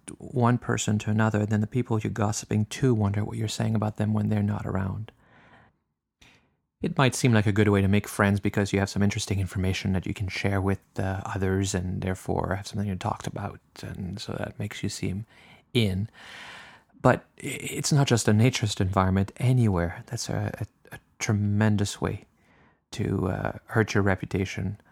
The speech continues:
while upsetting others and hurting others. So I think those are all good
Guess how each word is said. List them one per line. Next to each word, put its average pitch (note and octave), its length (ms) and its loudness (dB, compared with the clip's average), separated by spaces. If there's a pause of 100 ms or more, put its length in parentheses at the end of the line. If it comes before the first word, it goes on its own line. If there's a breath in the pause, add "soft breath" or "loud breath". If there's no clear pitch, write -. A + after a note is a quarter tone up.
(140)
while F#2+ 400 2
upsetting F#2 500 0
others F2+ 440 -2
and F2+ 120 -4
hurting F2 400 -4
others. - 480 -14 (340)
So - 200 -12 (1300 soft breath)
I D#3 40 -8
think - 240 -4
those B2+ 240 2
are A2+ 140 0 (120)
all B2+ 440 0 (120)
good A2 380 2